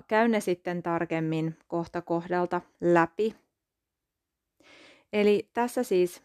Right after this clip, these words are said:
listattuna minulle tärkeimmät keinot muodostaa tulkinnasta tarina ja luonteva, yhdenmukainen kokonaisuus. Eli ensiksi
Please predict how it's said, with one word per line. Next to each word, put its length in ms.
listattuna 720
minulle 420
tärkeimmät 640
keinot 520
muodostaa 640
tulkinnasta 680
tarina 400
ja 140
luonteva, 500
yhdenmukainen 840
kokonaisuus. 1040
Eli 280
ensiksi 680